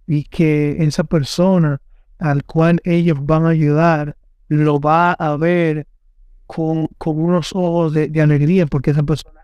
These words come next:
está haciendo un trabajo al cual ellos no pueden o n-, dependen de alguien que lo ayude.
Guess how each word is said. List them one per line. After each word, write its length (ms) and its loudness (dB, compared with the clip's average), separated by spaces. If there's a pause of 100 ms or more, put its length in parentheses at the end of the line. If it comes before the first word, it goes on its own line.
está 240 -6
haciendo 320 0
un 80 -4
trabajo 520 -8 (380)
al 160 2
cual 240 2
ellos 420 0 (320)
no 260 2
pueden 640 0
o 140 -10
n-, 380 -8 (480)
dependen 960 -2
de 120 -2
alguien 240 0
que 100 -6
lo 80 -2
ayude. 320 -6